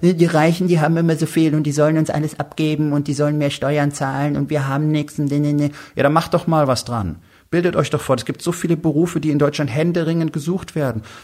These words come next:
Warum sind dafür keine Leute da? Aber wir haben ein Land voller Jammerlappen, die ständig nur unzufrieden sind, niemals genug haben, aber auch nicht bereit sind, einen Finger krumm zu machen, um ihre Situation zu verbessern.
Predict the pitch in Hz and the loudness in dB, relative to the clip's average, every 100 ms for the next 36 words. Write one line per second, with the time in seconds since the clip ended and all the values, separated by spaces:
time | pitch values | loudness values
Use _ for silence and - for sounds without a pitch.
0 | _ 147 160 175 170 170 - 156 156 165 | _ 0 2 2 2 0 -2 -2 0 0
1 | 160 160 214 151 113 90 - - - 180 | 2 2 0 0 0 -2 -6 -20 -6 0
2 | 220 175 175 160 156 147 165 170 - 180 | 2 2 2 2 2 2 0 -2 -4 -2
3 | 175 170 151 202 196 156 135 123 - 156 | 0 0 0 2 2 2 2 0 -2 -2
4 | 143 - 175 196 170 190 339 339 - 262 | -2 -4 -4 -4 -2 0 0 -2 -2 -4
5 | - 147 143 123 143 208 - - - 180 | -2 -2 0 0 -2 -4 -8 -8 0 2
6 | 214 202 - 180 180 185 139 139 147 131 | 2 2 0 0 0 0 -2 -2 0 0
7 | 123 131 135 - 110 113 110 - 123 127 | 0 0 -2 -2 -2 0 -2 -2 -2 -2
8 | 127 113 113 107 - 104 92 87 85 87 | -2 -2 -4 -6 -4 -4 -4 -4 -6 -6
9 | 90 90 82 - - - 101 98 92 90 | -6 -8 -10 -14 -14 -8 -6 -4 -4 -6
10 | 85 - - 87 78 - | -8 -8 -12 -12 -10 -12